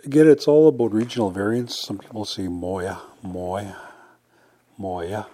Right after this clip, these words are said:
Depending where you are, it'll all, it's all pretty much the same thing. Now the next word's again the same thing.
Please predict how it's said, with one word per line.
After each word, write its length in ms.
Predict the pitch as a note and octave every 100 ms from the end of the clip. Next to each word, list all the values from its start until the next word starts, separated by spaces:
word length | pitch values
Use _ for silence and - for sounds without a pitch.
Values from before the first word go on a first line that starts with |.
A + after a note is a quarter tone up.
| _ _ _ _ _ _ _ _ _
Depending 320 | - D#3 D#3+
where 140 | B2+
you 100 | A#2
are, 280 | G2 G#2 A2 - _ -
it'll 220 | A#2+ G#2 G2+
all, 400 | A2+ A2+ G#2 _ _ _ _
it's 120 | -
all 80 | D#3
pretty 180 | D3+ C#3+
much 200 | A2 G2
the 60 |
same 260 | F#2+ - G2+
thing. 200 | F#2+ F#2 - _ _ _ _ _ _ _ _ _ _ _ _ _ _
Now 220 | - G2+ G2+
the 80 |
next 260 | A2 B2+ -
word's 300 | B2+ B2 A#2
again 260 | G2 A#2 A2+
the 60 |
same 280 | G2+ - A#2
thing. 280 | - A2+